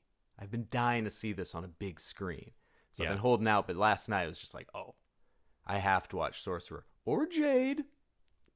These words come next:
Speaker 1: No,
Speaker 2: Jade.
Speaker 1: I'm doing Sorcerer.
Speaker 2: Yeah,
Speaker 1: All right, we're
Speaker 2: I
Speaker 1: doing
Speaker 2: know.
Speaker 1: Sorcerer.
Speaker 2: Jade might, Jade's coming.
Speaker 1: <laughs> Jade's coming soon,
Speaker 2: But
Speaker 1: man.
Speaker 2: we had definitely talked about wanting to do something from the seventies, his most, you know,
Speaker 1: Yeah,
Speaker 2: maybe
Speaker 1: we've covered,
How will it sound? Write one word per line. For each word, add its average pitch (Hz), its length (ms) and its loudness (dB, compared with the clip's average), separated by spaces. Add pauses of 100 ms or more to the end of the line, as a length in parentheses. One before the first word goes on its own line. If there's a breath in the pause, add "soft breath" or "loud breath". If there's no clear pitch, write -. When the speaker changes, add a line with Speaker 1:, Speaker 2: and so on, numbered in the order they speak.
Speaker 1:
No, 120 100 8
Speaker 2:
Jade. 160 60 12
Speaker 1:
I'm 151 180 12
doing 156 260 12
Sorcerer. 101 440 6
Speaker 2:
Yeah, 104 100 10
Speaker 1:
All 113 120 12
right, 87 180 8
we're 113 60 2
Speaker 2:
I 120 40 2
Speaker 1:
doing 123 200 8
Speaker 2:
know. 85 100 4
Speaker 1:
Sorcerer. 107 400 4
Speaker 2:
Jade 160 100 4
might, 147 280 2
Jade's 170 280 2
coming. 101 340 2
Speaker 1:
<laughs> - 60 -20
Jade's - 460 4
coming 147 380 2
soon, - 240 0
Speaker 2:
But 95 220 4
Speaker 1:
man. 98 180 -4
Speaker 2:
we 113 80 4
had 110 120 4
definitely 135 280 4
talked 117 220 4
about 101 140 4
wanting 98 220 2
to 92 80 -2
do 90 160 -4
something 95 220 -4
from 98 140 -2
the 95 60 -4
seventies, 80 640 0
his 80 260 -8 (520)
most, 87 420 -6
you 90 80 -2
know, 76 100 -6 (100)
Speaker 1:
Yeah, 98 380 2
Speaker 2:
maybe 120 200 2
Speaker 1:
we've 92 100 2
covered, 160 280 10